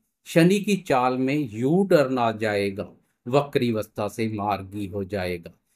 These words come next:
शनि का सीधा चलना घर परिवार, दाम्पत्य सुख शांति और कार्यस्थल पर पेश आ रही चिंता और परेशानियों से राहत दिलाएगा। करियर में स्थिरता आएगी। बहुत बड़ा बदलाव आपकी इंतजार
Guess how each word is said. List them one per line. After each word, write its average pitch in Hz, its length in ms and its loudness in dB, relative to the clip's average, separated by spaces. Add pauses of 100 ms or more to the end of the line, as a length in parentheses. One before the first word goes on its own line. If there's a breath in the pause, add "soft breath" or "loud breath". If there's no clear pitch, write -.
(420)
शनि 175 360 4
का 226 160 2
सीधा 160 480 2
चलना 113 500 0 (420)
घर 143 280 4
परिवार, 127 560 4
दाम्पत्य 131 680 0
सुख 139 280 -6
शांति 120 600 -2 (260)
और 175 200 4
कार्यस्थल 127 760 0
पर 113 140 -4 (420)
पेश 165 380 6
आ 147 60 2
रही 135 120 2
चिंता 123 360 0
और 120 60 -2
परेशानियों 113 540 -2
से 156 220 -4
राहत 107 320 -4
दिलाएगा। 104 600 -2 (140)
करियर 135 380 2
में 139 180 -2 (340)
स्थिरता 131 720 0
आएगी। 104 500 -4 (440)
बहुत 160 300 4
बड़ा 127 260 4
बदलाव 113 460 -2
आपकी 107 400 0
इंतजार 110 480 -2